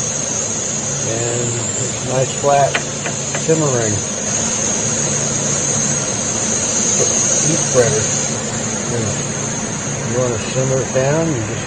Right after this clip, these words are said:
lower the gas, or whatever your fuel is. In this case, I'm using the isobutane just for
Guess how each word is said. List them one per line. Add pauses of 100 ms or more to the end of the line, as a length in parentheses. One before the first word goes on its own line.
(120)
lower
the
gas, (1600)
or
whatever
your
fuel
is.
In
this
case,
I'm
using
the (200)
isobutane
just
for